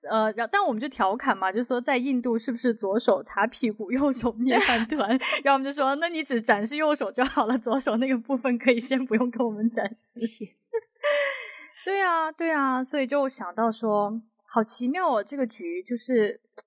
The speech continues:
Speaker 1: 好像都是四位就是在年级里面比较边缘的，学的专业比较边缘的人凑在一起。
Speaker 2: 我觉得学语言的真的是一个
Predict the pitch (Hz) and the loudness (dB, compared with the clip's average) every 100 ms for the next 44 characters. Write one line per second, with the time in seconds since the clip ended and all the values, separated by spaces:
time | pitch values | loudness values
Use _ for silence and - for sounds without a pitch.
0 | _ - 226 320 320 302 320 339 277 - | _ -6 0 2 2 0 0 0 0 -2
1 | 226 - 294 294 254 226 202 _ _ _ | -8 -8 -4 0 0 0 -4 _ _ _
2 | 269 247 262 233 196 _ - 294 247 202 | -6 0 2 2 0 _ -2 0 0 -2
3 | 202 226 208 240 220 226 214 - 240 262 | 0 0 0 0 0 0 0 -2 0 0
4 | 269 208 180 190 202 208 - - 226 233 | 0 -2 -4 -2 -2 -2 -8 -2 2 2
5 | 285 285 277 311 254 190 196 196 220 220 | 2 0 0 0 -2 -2 -4 -2 0 0
6 | 196 185 185 185 175 254 226 196 208 175 | 0 -2 -4 -4 -6 -4 -2 0 0 -2
7 | 175 175 - - - _ - 240 330 - | -2 -8 -14 -16 -20 _ -6 -2 -2 -2
8 | - 233 262 262 214 180 185 165 180 220 | 0 2 2 2 0 0 0 0 0 0
9 | 202 202 240 226 202 - 214 175 - 196 | -2 -2 -4 -4 -4 -4 -2 -2 -2 0
10 | 180 160 | 0 -2